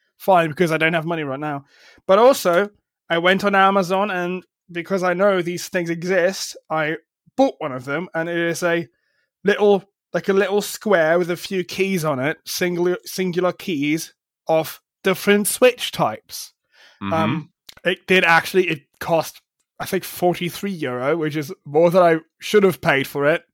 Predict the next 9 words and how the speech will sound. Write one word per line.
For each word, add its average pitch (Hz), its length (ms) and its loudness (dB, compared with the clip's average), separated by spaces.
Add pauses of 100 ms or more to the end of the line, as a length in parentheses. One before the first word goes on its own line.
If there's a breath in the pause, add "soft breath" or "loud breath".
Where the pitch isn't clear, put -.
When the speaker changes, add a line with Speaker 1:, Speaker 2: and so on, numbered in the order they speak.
(1040 soft breath)
Speaker 1:
But, 180 140 -4 (840)
and 180 320 0
also 196 440 6
it 170 220 -2
came 175 280 2
from 170 380 -4
the 196 180 -2
U 170 200 4
S, 175 360 2